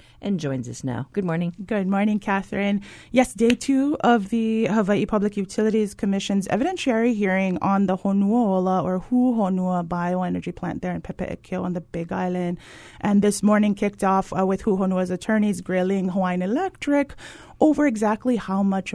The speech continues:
Speaker 2: money ratepayers will, or residents will be saving if and should this, uh, biomass plant go online.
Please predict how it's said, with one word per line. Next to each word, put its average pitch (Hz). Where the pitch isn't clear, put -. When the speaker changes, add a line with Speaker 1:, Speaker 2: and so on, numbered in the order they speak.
Speaker 2:
money 190
ratepayers 208
will, 254
or 254
residents 202
will 247
be 240
saving 208
if 294
and 208
should 190
this, 185
uh, 185
biomass 175
plant 170
go 175
online. 180